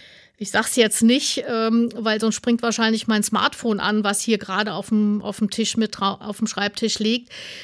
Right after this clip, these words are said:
ähm, wie oft ich Google nach irgendwelchen Telefonnummern frage oder nach irgendwelchen Strecken frage oder, äh, oder, oder, oder. Ähm, das sind ja auch Dinge, an die wir uns schon total gut, äh,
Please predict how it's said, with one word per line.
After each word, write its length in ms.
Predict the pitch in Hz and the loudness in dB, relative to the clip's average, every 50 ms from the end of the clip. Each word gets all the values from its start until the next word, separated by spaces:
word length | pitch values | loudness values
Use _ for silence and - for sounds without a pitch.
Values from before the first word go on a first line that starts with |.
| - _ - | -18 _ -6
ähm, 480 | - 226 220 220 220 214 214 214 220 - 175 | -2 0 2 2 2 2 2 2 2 0 -2
wie 160 | 233 220 220 | -2 -2 -2
oft 180 | - 233 220 - | -2 -2 -4 -4
ich 160 | 262 226 - | -6 -6 -2
Google 480 | - 262 240 - 277 254 240 240 240 220 | -2 -2 0 2 4 6 6 6 4 2
nach 160 | 233 226 214 | 0 -2 0
irgendwelchen 600 | - - 247 226 233 226 226 233 220 - - 233 | 0 0 0 0 0 0 0 -2 -2 0 0 0
Telefonnummern 840 | 220 220 220 226 214 - - - 247 240 247 262 254 254 254 254 247 | 2 2 2 2 2 0 0 2 4 4 4 6 6 4 4 4 2
frage 580 | 247 - - 226 226 233 233 240 240 233 240 | 0 -2 -2 0 2 4 4 4 4 2 2
oder 420 | 233 226 220 220 220 226 220 220 214 | 2 2 2 2 2 2 2 4 2
nach 140 | 214 208 - | 2 0 0
irgendwelchen 600 | 185 247 226 233 214 214 226 220 214 - 226 220 | -2 -2 0 0 0 0 -2 -2 0 2 2 0
Strecken 500 | - - - - 208 233 233 - 254 240 | 0 -2 -4 0 0 0 2 0 -2 -2
frage 640 | - - 226 226 226 226 226 226 214 226 226 226 220 220 - - - - - - - - | -2 0 2 4 4 4 4 4 2 2 2 2 0 -2 -6 -18 -16 -16 -18 -18 -10 0
oder, 760 | - 233 220 220 214 220 214 214 214 214 214 214 214 208 - - | 4 6 6 6 6 6 4 4 4 4 2 2 0 0 -2 -4
äh, 140 | 220 214 214 | -4 -4 -2
oder, 480 | 208 - - 240 247 269 277 240 208 | -4 -2 0 2 4 6 6 4 4
oder, 320 | - 208 208 196 202 196 - | 2 0 2 2 0 0 0
oder. 400 | - 190 208 214 220 233 254 254 - - - - - - - | 0 0 2 4 4 4 2 0 -4 -18 -18 -20 -20 -16 -10
Ähm, 260 | - 226 220 220 220 208 | -4 -2 2 2 2 2
das 160 | 233 233 - | 4 2 2
sind 180 | - 285 277 | 2 2 2
ja 160 | - 277 247 - | 4 2 2 2
auch 180 | 220 262 254 - 220 226 | 0 -4 -4 -6 -14 -12
Dinge, 440 | - 220 - 262 262 269 269 269 233 220 - | -10 -4 0 2 4 4 4 4 2 0 -2
an 180 | - - 233 233 | 0 2 4 4
die 140 | 220 240 240 | 4 4 4
wir 160 | 254 254 208 | 4 4 4
uns 220 | 233 233 226 - | 4 0 0 0
schon 460 | - 247 226 226 220 220 220 220 220 - _ | -2 0 2 4 4 4 2 2 -2 -6 _
total 500 | - - 226 226 - 196 202 202 214 226 | -6 -6 -4 -4 -2 0 2 2 2 2
gut, 420 | 220 226 233 233 233 - - - - - | 2 0 -2 -4 -4 -4 -8 -10 -6 -4
äh, 100 | 226 | -4